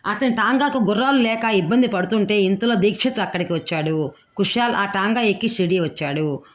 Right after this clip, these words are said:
ఒక జ్యోతిష్కుడు టెండూల్కర్ జాతకం ఒక సంవత్సరం బాగా లేదని, పరీక్షల్లో తప్పుతామని చెప్తే సాయి జాతకాలను సాముద్రికాలను వాటి ఫలితాలను పట్టించుకోక నా మీద విశ్వాసం ఉంచి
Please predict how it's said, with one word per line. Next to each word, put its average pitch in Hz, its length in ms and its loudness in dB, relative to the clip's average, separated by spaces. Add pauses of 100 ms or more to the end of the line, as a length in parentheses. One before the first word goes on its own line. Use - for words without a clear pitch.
(180)
ఒక - 100 -4
జ్యోతిష్కుడు 233 920 2 (880)
టెండూల్కర్ 247 500 4
జాతకం 220 440 0
ఒక 208 100 0
సంవత్సరం 190 400 -2
బాగా 196 280 0
లేదని, 190 540 2 (420)
పరీక్షల్లో 254 480 0
తప్పుతామని 220 680 -2
చెప్తే 180 480 -2 (160)
సాయి 233 720 2
జాతకాలను 233 680 0
సాముద్రికాలను 214 840 0
వాటి 185 180 -2
ఫలితాలను 190 420 -2
పట్టించుకోక 185 580 -6
నా 175 280 0
మీద 190 180 -2
విశ్వాసం 208 500 -2
ఉంచి 180 460 0